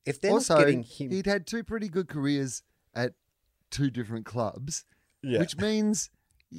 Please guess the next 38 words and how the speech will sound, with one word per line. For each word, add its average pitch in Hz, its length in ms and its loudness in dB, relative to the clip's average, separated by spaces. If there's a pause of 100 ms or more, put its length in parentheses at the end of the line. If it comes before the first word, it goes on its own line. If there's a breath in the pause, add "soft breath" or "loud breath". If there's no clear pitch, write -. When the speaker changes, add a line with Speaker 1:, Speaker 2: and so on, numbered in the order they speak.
Speaker 2:
you 208 140 -6
know, 180 340 2
when 175 200 0
you're 214 160 0
a 180 40 0
running 165 340 -2
player, 120 540 -6 (320)
there's 165 180 0
a 190 60 -4
fair 202 220 -4
amount 214 220 -2
of 135 60 0
miles 135 420 -2
on 110 140 -2
those 92 240 -10
legs. 95 320 -18
Like, 123 320 -4
you 170 80 -4
know, 127 380 -4 (380 soft breath)
like, 143 260 0 (160)
you're 175 160 0
not 165 240 -4
getting 147 440 0
a 123 120 -2
du-, 120 240 -4
like, 135 200 0
you're 135 120 -10
going, 131 240 -2
"Yeah, 160 180 -4
this 143 240 -8
was 151 160 -8
a 131 80 -2
really 117 240 -2
good 101 200 -10
car 110 340 -4
in 95 60 -8
its 101 220 -10
day, 123 580 -4